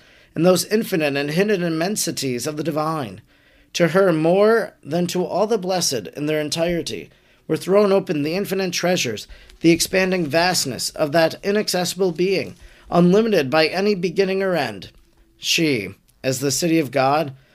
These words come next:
was inundated by the ecstatic torrents of the Supreme Being, overwhelming her with the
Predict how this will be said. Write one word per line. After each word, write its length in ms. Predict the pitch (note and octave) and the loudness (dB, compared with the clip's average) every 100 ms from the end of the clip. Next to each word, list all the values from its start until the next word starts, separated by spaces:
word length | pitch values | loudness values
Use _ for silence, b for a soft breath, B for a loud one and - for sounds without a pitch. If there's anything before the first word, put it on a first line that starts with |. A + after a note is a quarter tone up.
| b | b
was 200 | - D#3+ | -4 -4
inundated 640 | - F#3+ E3+ C#3 A#2+ A#2 | 0 4 4 4 2 0
by 140 | A2 C#3 | 0 0
the 120 | C#3+ | 2
ecstatic 500 | C#3+ - D#3+ E3+ E3 | -2 -2 0 -2 -2
torrents 400 | - E3+ D#3 D#3 | 0 0 0 -2
of 80 | E3 | -4
the 80 | D#3 | -4
Supreme 440 | F3+ F3 F#3 F3+ | -6 -4 -2 0
Being, 400 | F#3 F#3 A#2+ G#2 b b b - | 2 2 -2 -8 b b b 0
overwhelming 640 | E3+ G3 F3 F#3+ G#3 F#3+ | 4 4 4 2 2 0
her 160 | D3 C#3 | 0 -2
with 140 | C#3+ | -2
the 320 | E3+ D#3+ - | -2 -2 -4